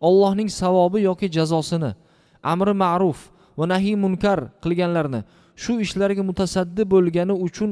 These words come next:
ustidan kulish, farz yoki nafl bo'lishidan qat'iy nazar namozni mazax qilish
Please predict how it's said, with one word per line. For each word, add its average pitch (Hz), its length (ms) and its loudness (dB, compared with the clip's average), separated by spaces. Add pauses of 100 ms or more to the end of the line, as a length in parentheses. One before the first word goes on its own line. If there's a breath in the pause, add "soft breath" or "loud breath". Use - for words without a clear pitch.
ustidan 190 540 -4
kulish, 196 420 2 (540 soft breath)
farz 220 340 2
yoki 208 220 2
nafl 208 360 0
bo'lishidan 185 480 0
qat'iy 196 400 -4
nazar 185 280 0
namozni 175 480 0
mazax 175 420 0
qilish 196 320 2